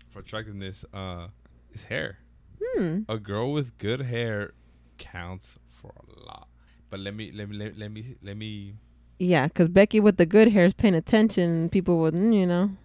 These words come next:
Speaker 2: Elaborate.
Speaker 1: Um, I really hate it when a girl just slicks her hair back.
Speaker 2: <laughs>
Speaker 1: I hate it with a passion. There's no effort. It's just lazy, and I just don't like it. Like, to me, like, you're trying to look like a guy.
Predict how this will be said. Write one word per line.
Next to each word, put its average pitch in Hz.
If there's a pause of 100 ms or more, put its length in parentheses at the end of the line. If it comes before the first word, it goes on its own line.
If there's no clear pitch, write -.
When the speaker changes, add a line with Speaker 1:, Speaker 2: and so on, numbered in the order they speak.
(600)
Speaker 2:
Elaborate. 160
Speaker 1:
Um, 139 (960)
I 127
really 127
hate 107 (420)
it 117
when 107
a 95
girl 98 (440)
just -
slicks 104
her 98
hair 92
back. - (360)
Speaker 2:
<laughs> 1077
Speaker 1:
I 101
hate 113
it -
with 104
a 170
passion. 101 (580)
There's 107
no 117
effort. 127
It's 110
just 101
lazy, 123
and 110
I 107
just 104
don't 104
like 120
it. 87
Like, 98
to 104
me, 123
like, 107
you're 104
trying 123
to 113
look 113
like 104
a 87
guy. 95